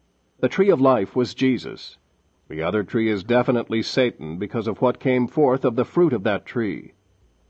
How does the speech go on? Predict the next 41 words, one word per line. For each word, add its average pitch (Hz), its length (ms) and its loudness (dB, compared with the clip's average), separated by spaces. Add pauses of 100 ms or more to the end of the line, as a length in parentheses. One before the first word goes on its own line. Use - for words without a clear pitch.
(380)
Now 85 220 -4
then, 104 240 -2
we 113 100 0
know 113 320 0
that 104 240 -4
both 147 260 0
of 127 120 -6
those 123 240 2
trees 117 300 0
had 117 120 -2
a 104 60 -2
relationship 104 720 -2
to 98 100 -8
man, 92 460 -4 (320)
or 101 120 -2
they 110 80 2
would 107 160 -2
never 165 240 2
have 131 140 -2
been 127 200 2
placed 151 340 0
there. 53 340 -6 (640)
They 113 140 0
must 151 280 2
have 175 100 -2
had 131 200 0
a 110 40 -4
part 87 340 -4
in 101 100 -2
the 101 80 -4
sovereign 104 480 -2
plan 87 480 -4
and 104 200 -6
purpose 147 380 0
of 113 160 -2
God 123 240 2
in 127 140 2
their 113 120 0
relationship 113 680 -2
to 117 100 -2
mankind 98 840 -4